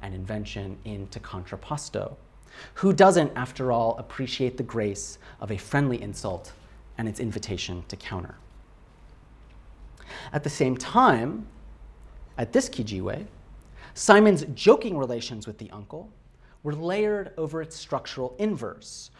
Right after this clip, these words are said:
relations of avoidance with his nephews, with all of its implied inequalities and hierarchies. That is,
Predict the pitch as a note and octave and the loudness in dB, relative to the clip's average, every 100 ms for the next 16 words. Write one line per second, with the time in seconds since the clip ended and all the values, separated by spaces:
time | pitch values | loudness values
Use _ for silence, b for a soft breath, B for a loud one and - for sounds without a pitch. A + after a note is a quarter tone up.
0 | b C#3 D3 E3 D#3+ E3+ D#3 C#3+ C3 C3 | b -2 0 0 -2 -6 -8 -8 -8 -6
1 | A#2+ A3+ D#3 A2+ D#3 - - A#2 A#2+ - | 2 4 2 -2 -10 -16 -14 -8 -8 -6
2 | C#3 F#3 A#3+ - G2 - - - b b | -6 -2 -2 -4 -14 -16 -20 -20 b b
3 | B2+ - C#3+ D3+ C#3 C#3 B2+ - A#2+ A#2 | -10 -4 -2 -2 -4 -10 -12 -8 -6 -8
4 | - G#3+ A#3 D3 - F#2+ F#2 E2+ - - | -10 -6 -4 -6 -8 -12 -12 -18 -20 -20
5 | - - G2+ - E3 A2 - - - - | -20 -20 -20 -16 -16 -14 -16 -20 -20 -20
6 | - _ _ _ _ - B B D3+ F3 | -20 _ _ _ _ -20 B B 10 12
7 | F#3+ F3+ | 12 8